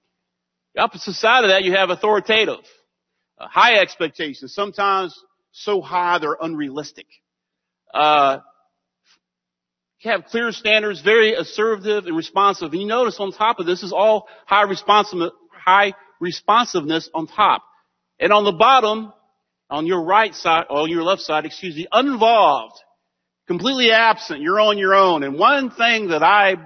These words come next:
believe it's wrong with our country, we have a lot of uninvolved parents, period. No one's at home. No one seems to care. They're absent and they're neglectful, spend little time, very passive,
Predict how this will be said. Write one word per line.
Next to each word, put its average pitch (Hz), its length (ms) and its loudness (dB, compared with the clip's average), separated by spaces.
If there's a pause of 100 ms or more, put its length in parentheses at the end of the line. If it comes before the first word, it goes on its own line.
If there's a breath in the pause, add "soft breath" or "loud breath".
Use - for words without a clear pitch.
(640)
believe 165 400 -4
it's - 160 -10
wrong 175 260 0
with 196 120 -2
our 170 120 2
country, 190 440 -4
we 185 100 -2
have 185 100 0
a 160 60 -2
lot 185 340 2
of 165 180 0
uninvolved 151 680 -2 (120)
parents, 151 500 -4 (640)
period. 120 440 -4 (840)
No 151 160 2
one's 202 200 2
at 220 140 2
home. 175 580 2
No 156 140 2
one 196 140 4
seems 185 380 -4
to 180 80 -16
care. 147 540 2 (460 soft breath)
They're 131 160 -4
absent 185 560 0
and 147 80 -8
they're 143 80 -4
neglectful, 185 880 -2 (460)
spend 160 240 0
little 185 260 2
time, 185 760 2 (300)
very 180 360 4
passive, 185 680 -4